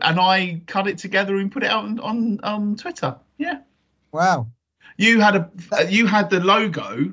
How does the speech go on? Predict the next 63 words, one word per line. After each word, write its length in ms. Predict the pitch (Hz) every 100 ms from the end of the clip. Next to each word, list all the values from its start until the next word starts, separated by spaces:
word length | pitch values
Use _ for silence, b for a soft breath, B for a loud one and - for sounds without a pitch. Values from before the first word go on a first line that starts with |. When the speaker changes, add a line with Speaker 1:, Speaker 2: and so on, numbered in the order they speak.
| -
Speaker 1:
the 100 | 151
naf 300 | 151 170 151
logo 460 | 160 180 170 120 113
in 100 | 123
the 60 | 135
background, 520 | 175 - - 110 123
and 140 | 139
you 120 | 147 143
wheeled 440 | 156 208 175 156
in 160 | 220 156
at 120 | -
the 60 |
start 360 | 135 - 196 202
of 160 | 117 98
it 140 | -
like 200 | 123 127
some 200 | - 147
sort 260 | 151 147 135
of 140 | 135
lunatic. 640 | 180 180 135 - - - - B B B B
And 140 | - 151
then 80 | 151
we 40 |
Speaker 2:
All 60 | 180
right. 60 |
Speaker 1:
just 140 | 165 -
spoke 260 | 180 165
for 100 | 160
about 220 | 151 147
two 220 | - 180 147
minutes 480 | 123 107 107 - -
and 160 | 139
then 200 | 147 147
put 180 | 165 208
it 40 | 156
Speaker 2:
Wow. 40 |
Speaker 1:
on 80 | 196
there 220 | 147 110
so 240 | - 143 131
people 280 | 180 220 147
Speaker 2:
That's 160 | 151
Speaker 1:
could 20 |
Speaker 2:
two 160 | 247 262
thousand 400 | 254 247 226 220
followers. 300 | 220 247 175
That's 160 | 180 175
amazing. 460 | 196 226 185 170 - _ _ _ _ 202
Um, 180 | 220
how 120 | 220 233
many 220 | 247 240
are 80 | 240
on? 280 | 233 220 220 _ _ _ _ -
Are 80 | 196
we 140 | 214
on 120 | 220
anything 240 | 226 214 233
else? 220 | 214 147
Facebook 580 | - 202 202 175 220 214
or 100 | 220
anything? 160 | 214 180
I 40 |
don't 160 | 196 190
know. 160 | 190